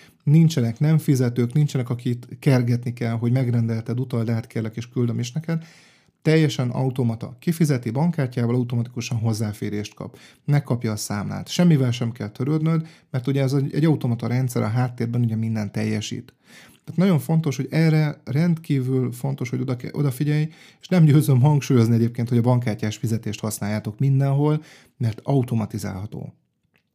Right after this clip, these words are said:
Az Online Marketing Summit-tel kapcsolatban van még egy-két olyan tapasztalás, olyan, olyan,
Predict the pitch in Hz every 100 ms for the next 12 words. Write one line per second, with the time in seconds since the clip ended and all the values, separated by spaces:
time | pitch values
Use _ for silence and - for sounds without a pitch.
0 | _ _ - 131 165 233 180 151 151 135
1 | 123 147 135 123 - - _ _ _ -
2 | 135 123 165 165 123 123 160 247 165 139
3 | 143 127 123 120 120 139 123 107 - 113
4 | 117 135 160 - 110 110 110 - - -
5 | 131 123 120